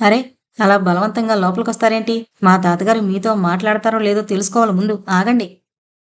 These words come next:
ఆమె పిలుస్తున్నా వినిపించుకోకుండా వచ్చి భుజంగం ఎదురుగా కూర్చున్నారిద్దరు. "ఏంటి?" అడిగాడాయన కరుకుగా. రుద్ర చుట్టూ చూసి, "మీ అన్నయ్యను కూడా పిలవండి, మాట్లాడాలి," అన్నాడు. ఆశ్చర్యంగా ఒకరి మొహం ఒకరు చూసుకున్నారు తాత మనవరాళ్ళు.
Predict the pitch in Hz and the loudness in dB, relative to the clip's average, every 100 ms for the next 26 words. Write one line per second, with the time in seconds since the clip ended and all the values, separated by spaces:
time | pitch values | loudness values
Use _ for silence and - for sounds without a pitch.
0 | - 254 240 226 214 214 233 247 247 240 | -4 0 2 0 -2 -4 -2 0 2 0
1 | 208 208 240 240 233 226 220 196 170 185 | -2 0 0 0 -4 -2 -2 0 0 0
2 | 185 240 233 175 175 208 220 190 170 196 | -2 -2 0 0 0 -2 -2 0 0 0
3 | 202 208 254 254 240 185 165 160 170 180 | 0 -2 -4 -6 -2 0 0 0 0 -2
4 | - _ _ _ _ _ 180 190 190 220 | -8 _ _ _ _ _ 2 2 2 -2
5 | 226 _ _ _ _ 208 180 170 165 170 | -4 _ _ _ _ 2 4 2 0 -2
6 | 226 240 175 170 175 175 180 - _ _ | -2 -2 -2 0 0 0 -4 -10 _ _
7 | - 202 190 233 240 220 240 240 214 220 | 0 2 2 0 -2 -4 -2 -2 -2 0
8 | 240 247 _ _ _ 190 180 170 175 190 | 0 -2 _ _ _ 2 4 4 0 0
9 | 196 196 175 170 190 185 196 170 170 190 | -2 -2 -2 0 -2 -4 -2 -2 0 0
10 | 180 175 - 214 175 156 165 180 - _ | 2 0 -2 -2 0 0 0 -4 -10 _
11 | _ _ _ 190 185 185 214 214 214 214 | _ _ _ 0 0 2 0 0 0 0
12 | 175 170 214 226 214 214 196 180 175 - | 0 0 0 0 0 0 -2 -2 -2 0
13 | 180 165 208 240 175 156 185 180 160 175 | 0 2 -2 0 -2 0 0 0 0 0
14 | 165 160 | 0 0